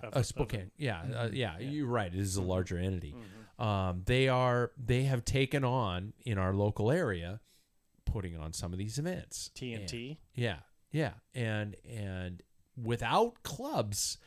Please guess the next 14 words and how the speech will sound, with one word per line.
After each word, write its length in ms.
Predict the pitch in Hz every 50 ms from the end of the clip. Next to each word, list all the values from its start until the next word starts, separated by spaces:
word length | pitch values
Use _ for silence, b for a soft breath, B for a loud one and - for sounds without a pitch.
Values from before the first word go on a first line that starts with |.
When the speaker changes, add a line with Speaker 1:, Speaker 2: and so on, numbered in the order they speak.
| B B B -
Speaker 2:
and 140 | - 117 104
without 400 | 104 104 101 98 117 156 180 -
people 320 | - 196 208 - 208 202 190
willing 360 | 160 160 170 180 196 202 202
to 60 | 185
say, 420 | 180 - - - 214 208 202 175 143 -
"I'm 300 | - 127 123 135 156 156 135 135
giving 400 | 135 156 175 180 202 202 190 185
up 240 | 175 175 170 - -
my 220 | 143 139 135 147
fucking 420 | 147 - - 139 135 - - 139 139
Saturday 460 | - - 131 127 131 135 135 139 143
and 100 | 143 139
Sunday," 600 | - - 185 196 185 127 101 90 90 92 107 113